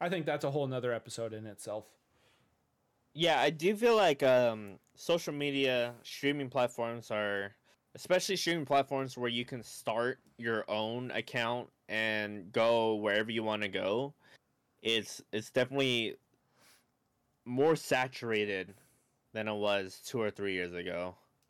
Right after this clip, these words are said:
Speaker 2: Uh, yeah, like, Twi-, Twitch, even, like, maybe a year before the affiliate program started, it was still nothing. It was something, but it was still nothing.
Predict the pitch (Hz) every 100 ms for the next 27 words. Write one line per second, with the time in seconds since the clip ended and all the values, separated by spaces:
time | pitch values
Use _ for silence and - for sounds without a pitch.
0 | _ _ _ _ _ _ _ _ _ -
1 | 101 92 90 87 85 - _ _ _ -
2 | 123 110 92 90 92 - 123 123 - 165
3 | 202 - _ - 175 214 - - - _
4 | _ _ _ _ 143 151 175 151 - 127
5 | 139 131 139 151 139 104 127 160 147 -
6 | 147 143 131 131 135 135 135 - 131 127
7 | 123 - 120 123 127 127 131 - _ _
8 | _ _ _ _ 156 151 135 110 - -
9 | _ _ _ _ _ _ - 170 120 107
10 | 110 110 - 90 87 92 _ _ _ _
11 | _ _ _ - 156 160 - 160 175 180
12 | 214 220 180 139 127 127 - 160 120 120
13 | 113 - 92 87